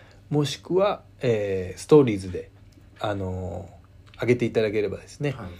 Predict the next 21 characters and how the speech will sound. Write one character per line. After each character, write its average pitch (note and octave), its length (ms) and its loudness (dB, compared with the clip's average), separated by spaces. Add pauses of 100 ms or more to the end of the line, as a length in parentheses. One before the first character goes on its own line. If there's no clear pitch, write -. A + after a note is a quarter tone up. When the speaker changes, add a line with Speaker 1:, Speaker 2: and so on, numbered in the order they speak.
(760)
Speaker 1:
私 B2 220 2
た G2+ 80 -8
ち F2+ 280 -12
確 A2+ 220 -2
認 A#2 180 0
し G#2 140 -8
ま G#2+ 120 0
す F#2 100 -12
し、 - 340 -12
Speaker 2:
は G2 220 -12
い。 F#2 40 -12 (400)
Speaker 1:
コ - 100 -6
メ A#2 100 2
ン G2+ 60 -8
ト A2+ 80 -2
も G#2 100 -4
し G2 120 -6
ま G#2 160 -2
す F#2 100 -12
の F2 140 -10
で、 - 160 -12